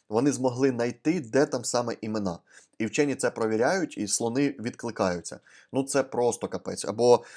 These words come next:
що мартишки, певні їхні види, вони, е, кажуть не ім'я іншої мавпи, а, е, копіюють її поведінку і спосіб,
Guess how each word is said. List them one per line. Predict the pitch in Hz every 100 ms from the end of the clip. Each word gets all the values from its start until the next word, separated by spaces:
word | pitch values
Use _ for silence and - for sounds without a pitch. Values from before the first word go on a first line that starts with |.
| - -
що | - 120 113
мартишки, | 117 110 156 151 117
певні | - 113 110 107 107
їхні | 104 107 107 107
види, | 104 160 123
вони, | 104 117 117 - _ _ _
е, | 101 98 98 98 - -
кажуть | - 120 113 -
не | 113 -
ім'я | 165 190 120
іншої | - 117 - 110
мавпи, | 107 101 87 90 -
а, | 101 101 107 - -
е, | 101
копіюють | - 127 - 123 123 160 135 110 107
її | 104 120 127 135
поведінку | 117 110 110 117 190 190 117 -
і | 113
спосіб, | - - 139 170 - 131